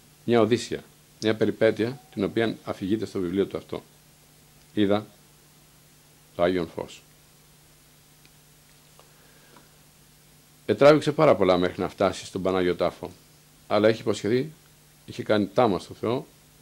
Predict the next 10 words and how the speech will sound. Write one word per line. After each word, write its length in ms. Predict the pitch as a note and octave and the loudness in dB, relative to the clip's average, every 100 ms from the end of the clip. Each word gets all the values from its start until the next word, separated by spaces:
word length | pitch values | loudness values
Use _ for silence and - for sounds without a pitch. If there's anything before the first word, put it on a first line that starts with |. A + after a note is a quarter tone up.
| _ _ _ _ _ | _ _ _ _ _
"Εάν 240 | - A#2 A#2 | 0 2 2
φτάσω 360 | - A#2+ - | 2 2 2
μέχρι 260 | G#2 G2 F#2+ | -4 -4 -6
εκεί, 380 | F2 - D3 F3+ - _ - _ _ | -6 -2 -4 -4 -16 _ -20 _ _
μέχρι 180 | A2 G#2 | -4 -4
τον 140 | - | -6
Πανάγιο 360 | E2+ F#2 G2+ F2+ | -6 -2 0 0
Τάφο, 260 | G2 A2 G#2 | 0 -2 -6
στα 140 | - | -6
Ιεροσόλυμα, 600 | F2+ F2 - B2 C#3 D3 | -4 -2 -2 -2 -2 -4